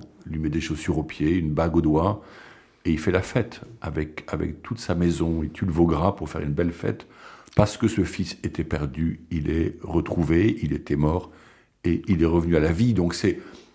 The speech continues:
c'est vraiment à la fois, euh, toute la miséricorde d'un père, et pour, euh, euh, Saint Luc qui raconte cette parabole de Jésus, ça veut dire l'amour de Dieu aussi, qui se penche sur l'humanité, qui a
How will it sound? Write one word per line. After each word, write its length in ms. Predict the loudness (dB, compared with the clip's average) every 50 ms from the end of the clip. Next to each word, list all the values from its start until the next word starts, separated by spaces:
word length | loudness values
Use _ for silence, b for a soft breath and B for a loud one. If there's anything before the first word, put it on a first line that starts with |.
| B -20
c'est 140 | -14 -12 -10
vraiment 300 | -6 -4 -2 0 0 0
à 60 | 0
la 80 | 0 -2
fois, 360 | -2 2 2 4 6 6 4
euh, 380 | 4 4 2 0 -2 -6 -8 -12 -16 -20 -18 -14
toute 180 | -12 -10 -2
la 80 | 0 2
miséricorde 640 | 4 6 6 6 6 6 4 4 2 0 0 0 0
d'un 160 | 0 0 -2
père, 380 | -2 0 2 2 4 4 2 2
et 100 | 0 -2
pour, 400 | -2 -2 -4 -2 -2 -4 -4 -4
euh, 220 | -4 -4 -6 B B B B B B B -16 -8
euh, 160 | -4 -2 -2 -2 -2 -4 -6 -6
Saint 180 | -6 -2 0 2
Luc 240 | 4 4 2 2
qui 80 | 0 -2
raconte 440 | 0 0 0 0 -2 -2 -2 -2 -4
cette 180 | -6 -8 -4
parabole 400 | -4 -4 -4 -2 -2 0 0 0
de 100 | 2 0
Jésus, 460 | -2 -2 -2 -2 -2 0 -2 -2 -2 B B B B B B B
ça 160 | -6 -4 0
veut 80 | 0 2
dire 200 | 2 2 2 2
l'amour 380 | 2 4 4 4 4 2 2
de 140 | 2 2 0
Dieu 240 | 0 2 4 4 4
aussi, 480 | 4 4 2 0 -2 -2 -2 -2 -2 -4
qui 120 | -8 -12 -12
se 140 | -8 -8 -8
penche 360 | -4 -2 -2 0 0 -2 -2
sur 140 | 0 0 2
l'humanité, 640 | 2 4 2 4 2 2 0 0 2 4 4 4 4
qui 180 | 0 -2 0
a 220 | 0 2 2 0